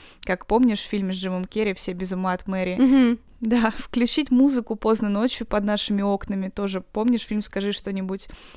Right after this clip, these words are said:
Speaker 1: и добиваться женщину, пока она наконец-то не согласится на отношения и быть с тобой.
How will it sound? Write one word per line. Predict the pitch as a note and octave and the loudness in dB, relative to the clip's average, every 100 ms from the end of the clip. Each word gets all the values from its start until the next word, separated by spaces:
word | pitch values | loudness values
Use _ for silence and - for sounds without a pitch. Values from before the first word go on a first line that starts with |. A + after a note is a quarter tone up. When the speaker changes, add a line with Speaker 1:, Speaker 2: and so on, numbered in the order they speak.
| - | -8
Speaker 1:
и | - B3 B3+ A#3 | 0 4 4 2
добиваться | G3 G3+ G3+ G#3 A3+ G3+ | 2 0 4 4 4 0
женщину, | F#3 G3 G3+ - F#3+ | 0 0 0 -2 -4
пока | G3 - F#3 | -2 0 2
она | F#3 | 2
наконец-то | F3+ F3 F3 F#3 F#3 - | -2 -2 0 0 -2 -2
не | F#3+ | -4
согласится | F#3 F#3+ F#3 F3+ - G3 - | -4 -4 -4 -2 -2 -2 -4
на | F#3 | -2
отношения | F3+ F#3 F3+ G3 F#3+ F#3 | -2 -4 -4 -2 -2 -2
и | F3 | -2
быть | F3+ - | -4 -4
с | |
тобой. | - F3+ F3 F3+ | -6 -4 -6 -8